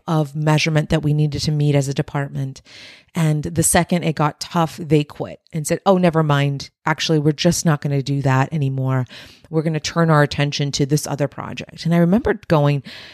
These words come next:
especially with this one leader, I thought, "Wow, this guy is a little bonkers." Like, one day he is so excited. One day he's really, you know, thrilled about this objective, and he's, you know, our biggest cheerleader. He is, you know,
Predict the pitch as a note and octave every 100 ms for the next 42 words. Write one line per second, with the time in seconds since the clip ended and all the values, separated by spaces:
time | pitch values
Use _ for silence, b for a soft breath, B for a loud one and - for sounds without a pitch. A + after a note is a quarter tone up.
0 | B - G#3+ - C4 G3 D#3+ B2+ C#3 C#3
1 | C3 C3 C#3 D3+ D#3 D3 E3+ D#3+ F#3 D#3
2 | E3 - D#3+ D3 C#3+ C#3+ C#3+ B2+ C3+ B2+
3 | C3+ C#3+ C#3 _ _ _ _ _ _ _
4 | C3 C#3+ D#4 - G#2+ D2 - D#3+ C#3+ -
5 | - D3 D3 D#3+ F#3+ G3 E3 C#3+ C3 -
6 | C#3+ D3 - - D3+ D#3 D#3+ D3 C#3+ D3
7 | C#3 C#3+ B2+ B B B _ C3 D#3+ F3
8 | F3+ D#3 _ F3 D#3 C#3 - C#3+ D#3+ E3
9 | D#3 D3 D3 C#3+ - b b D#3 D3+ D3+
10 | C#3+ G3+ F3+ F3 D#3+ D3 D3 C#3+ C#3+ -
11 | - C#3+ - - C#3 C3+ B2 D3 C#3 -
12 | - E3+ D#3 D3 D3 C#3 B2+ C3 B2+ -
13 | B B B D3+ C#3+